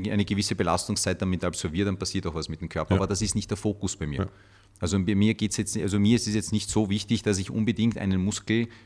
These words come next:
Speaker 1: schöner heraushebe.
Speaker 2: Mhm.
Speaker 1: Das ist dann gut für die Bühne. Aber eben, deswegen sage ich, jeder profitiert davon. Je
Speaker 2: Also
Speaker 1: besser er das versteht, sogar einer, der was nur,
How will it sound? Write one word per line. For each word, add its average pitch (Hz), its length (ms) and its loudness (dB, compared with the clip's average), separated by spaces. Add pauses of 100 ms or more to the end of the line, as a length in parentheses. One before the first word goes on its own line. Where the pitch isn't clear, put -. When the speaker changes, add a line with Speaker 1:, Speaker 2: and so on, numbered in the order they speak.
(120)
Speaker 1:
schöner 98 500 2
heraushebe. 78 600 0 (200)
Speaker 2:
Mhm. 87 240 0 (100)
Speaker 1:
Das 90 160 -2
ist 98 140 -2
dann 101 80 2
gut 110 180 0
für 117 80 0
die 113 100 4
Bühne. 127 400 2
Aber 82 240 0
eben, 117 220 2
deswegen 95 360 0
sage 107 240 -2
ich, - 180 -8 (100)
jeder 113 300 0
profitiert 113 500 -2
davon. 78 300 -4 (320)
Je 87 80 -2
Speaker 2:
Also 90 100 2
Speaker 1:
besser 101 240 4
er 104 60 2
das 95 120 0
versteht, 101 360 0
sogar 98 340 2
einer, 95 220 4
der 107 100 2
was 98 180 -2
nur, 104 320 2